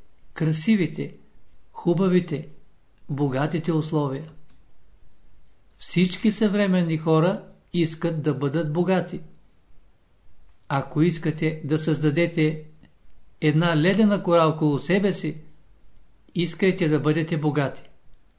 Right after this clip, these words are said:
Самата ледена кора кара човека да стане богат. Богатството е сила,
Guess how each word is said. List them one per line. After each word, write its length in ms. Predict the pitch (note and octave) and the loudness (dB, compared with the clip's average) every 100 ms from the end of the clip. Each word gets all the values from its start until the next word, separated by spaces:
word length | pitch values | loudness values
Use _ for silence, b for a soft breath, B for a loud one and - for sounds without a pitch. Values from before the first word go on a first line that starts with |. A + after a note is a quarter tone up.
| _ _ - - _ _ _ - - - | _ _ -20 -20 _ _ _ -20 -18 -16
Самата 640 | - - C#3+ D#3+ F3+ F3 | -8 -2 2 2 2 2
ледена 460 | D3+ F#3 A#3 G#3+ F#3+ | 4 4 6 4 4
кора 400 | E3 E3+ G3+ - - - - | 4 4 2 -2 -14 -18 -8
кара 340 | D3 D#3+ E3 | -2 0 0
човека 440 | D#3+ D3 D#3+ D#3 B2+ | 0 0 0 0 -4
да 120 | C3+ | -4
стане 360 | - C#3+ D#3 D3+ | -2 0 0 0
богат. 560 | C#3+ C#3 C3 - - - - - - _ _ - - _ _ _ _ - - - - - D3+ | -2 -2 -4 -8 -20 -20 -20 -20 -20 _ _ -20 -20 _ _ _ _ -18 -18 -20 -20 -12 -8
Богатството 800 | A#2 A#2+ D3+ E3 E3 D#3 D3+ | -4 0 0 0 -2 -2 2
е 100 | C#3+ | 2
сила, 560 | C3+ - G#3 G3+ D#3+ | 2 2 4 4 2